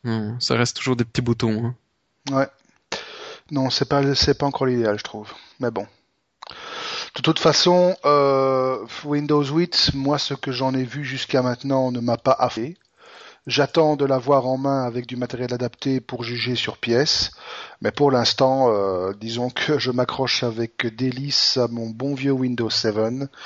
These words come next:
Speaker 2: et que, ben voilà, il me satisfait totalement.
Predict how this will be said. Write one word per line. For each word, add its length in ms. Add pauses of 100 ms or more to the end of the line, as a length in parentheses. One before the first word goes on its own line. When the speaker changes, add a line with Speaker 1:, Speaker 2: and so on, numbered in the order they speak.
(640)
Speaker 2:
et 180
que, 720
ben 140
voilà, 280
il 80
me 120
satisfait 420
totalement. 480